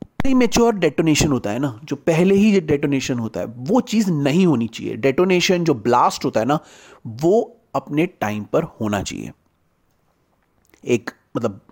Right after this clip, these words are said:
इंजन में। तो अब जो premature detonation से रोकने को, रोकने के लिए basically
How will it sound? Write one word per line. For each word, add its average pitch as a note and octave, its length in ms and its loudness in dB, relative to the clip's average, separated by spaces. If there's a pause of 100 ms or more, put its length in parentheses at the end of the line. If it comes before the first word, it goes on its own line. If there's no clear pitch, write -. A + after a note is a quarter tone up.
इंजन B2+ 260 -2
में। F2 180 -8 (960)
तो G3 60 -2
अब - 460 -4 (180)
जो G#3+ 100 2
premature A3 500 2
detonation F#3+ 640 -2
से A#3+ 640 0 (300)
रोकने F3 500 0
को, G#3+ 140 0
रोकने A#3 400 2
के F#3+ 80 2
लिए D3 140 2
basically A2+ 640 -2